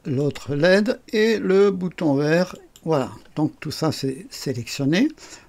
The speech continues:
J'ouvre un nouveau document, vierge, et là j'utilise la fonction, plutôt que de faire un copier-coller comme je le faisais dans le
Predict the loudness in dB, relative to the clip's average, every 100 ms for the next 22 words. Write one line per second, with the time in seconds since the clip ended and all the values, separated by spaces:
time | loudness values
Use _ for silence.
0 | -10 -4 -4 -2 -2 -2 -2 -4 -4 -2
1 | -2 -2 -6 -20 _ -20 _ -16 -10 -6
2 | -8 -8 -16 _ -20 -20 -20 -20 -16 -4
3 | 0 2 2 2 0 -4 0 2 2 2
4 | 2 0 -4 -4 -6 0 2 2 -2 -18
5 | -20 -20 -10 -2 0 2 0 2 0 0
6 | -2 -2 -4 0 2 4 4 2 2 2
7 | 0 -2 -2 2 2 2 -2